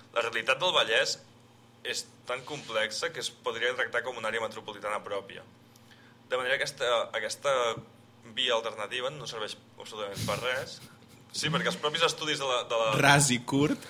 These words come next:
Speaker 1: Sí, sí, els propis estudis de la, de la, de l'autovia, eh, que de-, calculen el, el número de vehicles que hi circularan,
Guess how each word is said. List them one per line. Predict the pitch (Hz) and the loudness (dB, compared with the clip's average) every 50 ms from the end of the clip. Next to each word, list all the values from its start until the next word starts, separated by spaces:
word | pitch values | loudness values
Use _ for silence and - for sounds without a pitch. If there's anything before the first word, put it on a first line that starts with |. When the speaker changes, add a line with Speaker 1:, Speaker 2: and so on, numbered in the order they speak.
| - - | -12 -10
Speaker 1:
Sí, | - - | -6 -6
sí, | - - 185 170 | -2 0 2 2
els | 143 - - - 127 120 - | 2 0 0 -2 -2 -2 -2
propis | 135 143 175 175 170 | 0 2 4 4 4
estudis | 143 151 147 175 165 156 135 139 | 4 2 -2 -2 -2 0 0 2
de | 135 | 4
la, | 123 117 117 101 | 4 4 4 2
de | 113 107 | 2 2
la, | 104 104 104 104 - - 110 - | 2 2 0 -2 -4 -6 -6 -4
de | 113 110 | 0 0
l'autovia, | 110 110 107 - 120 110 120 143 147 135 143 190 202 - - - - - - - - | 2 0 0 -2 -6 -4 0 2 4 4 4 2 0 -6 -14 -20 -20 -20 -20 -14 -8
eh, | - 113 110 107 104 101 | -4 -2 0 0 0 2
que | 123 117 110 | 2 2 2
de-, | 110 107 - - - 123 | 2 0 -4 -4 -2 0
calculen | 113 101 - 135 143 147 135 123 120 | 0 0 -2 0 2 4 4 4 4
el, | 117 113 113 113 - 110 | 4 4 4 2 0 0
el | 110 107 107 107 107 107 | 0 -2 -2 -6 -6 -4
número | 120 135 139 135 131 | -2 0 0 2 2
de | 127 117 | 2 2
vehicles | 120 127 123 135 120 - | 2 2 0 -2 -4 -4
que | 127 113 | -6 -8
hi | - | -8
circularan, | 127 113 104 - 110 104 101 107 117 131 139 139 139 139 139 | -8 -10 -10 -6 -4 -2 0 2 2 2 2 2 0 -2 -6